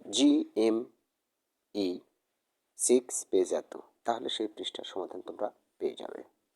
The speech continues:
ওকে, চার নম্বর বলছে, "নয় অঙ্কের বৃহত্তম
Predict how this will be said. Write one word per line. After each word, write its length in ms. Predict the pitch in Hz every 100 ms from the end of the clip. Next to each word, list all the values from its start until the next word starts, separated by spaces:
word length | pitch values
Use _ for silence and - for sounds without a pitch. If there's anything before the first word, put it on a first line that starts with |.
| _ - - - - -
ওকে, 260 | - 143 170 165 _ _ -
চার 140 | 131
নম্বর 220 | 139 156
বলছে, 280 | 156 160 170
"নয় 300 | 131 117 117
অঙ্কের 300 | 117 - 127
বৃহত্তম 600 | 104 101 123 _ 147 170